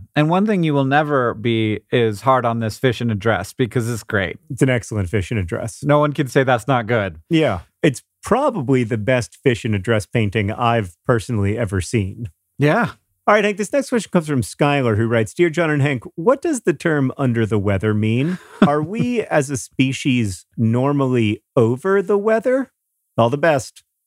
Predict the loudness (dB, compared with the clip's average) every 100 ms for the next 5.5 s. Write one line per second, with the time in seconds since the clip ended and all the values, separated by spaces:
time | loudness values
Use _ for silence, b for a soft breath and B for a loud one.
0 | -4 0 0 0 -6 -10 _ -2 0 0
1 | 2 2 2 -2 -2 -4 -2 0 2 2
2 | 0 0 0 2 0 -2 -8 -2 0 0
3 | 0 0 2 2 0 -2 0 2 0 -4
4 | -8 0 0 0 -2 0 2 0 -2 -2
5 | 0 2 2 0 -4